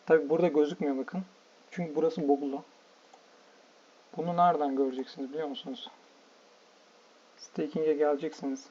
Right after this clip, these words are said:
Injective'e geleceksiniz. Evet, kaldığımız yerden devam edelim.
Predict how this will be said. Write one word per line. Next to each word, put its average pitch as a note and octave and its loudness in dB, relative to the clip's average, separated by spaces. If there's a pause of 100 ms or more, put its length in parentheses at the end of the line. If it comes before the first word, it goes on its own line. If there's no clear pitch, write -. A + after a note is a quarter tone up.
(100)
Injective'e C#3+ 0
geleceksiniz. C3+ -10 (1700)
Evet, - -18
kaldığımız D#3 -8
yerden D#3+ 2
devam D#3+ 6
edelim. E3+ 6